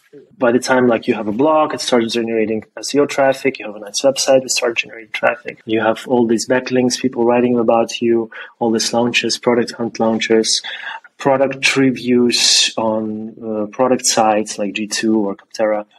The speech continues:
And that brought us to the place where we got, we, our domain authority is above seventy right now, which is okay. And we have, like, seven hundred thousand backlinks,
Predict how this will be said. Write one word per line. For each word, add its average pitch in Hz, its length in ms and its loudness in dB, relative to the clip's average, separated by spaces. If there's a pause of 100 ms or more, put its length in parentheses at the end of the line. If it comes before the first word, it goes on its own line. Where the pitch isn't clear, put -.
(120)
And 127 260 2 (420)
that 170 260 0
brought 135 300 4
us 127 280 0 (160)
to 120 480 2 (160)
the 117 140 -10
place 143 560 0
where 123 140 4
we 120 120 2
got, 117 360 0
we, 123 120 0
our 135 300 2
domain 135 500 0
authority 127 600 0
is - 360 -6 (220)
above 110 240 0
seventy 135 580 2
right 143 200 2
now, 147 300 0 (400)
which - 140 -4
is - 360 0
okay. 127 500 0 (420)
And 120 240 4 (400)
we 123 140 4
have, 123 320 0
like, 107 240 0
seven 127 260 0
hundred 113 320 -4
thousand 123 600 0
backlinks, - 720 -4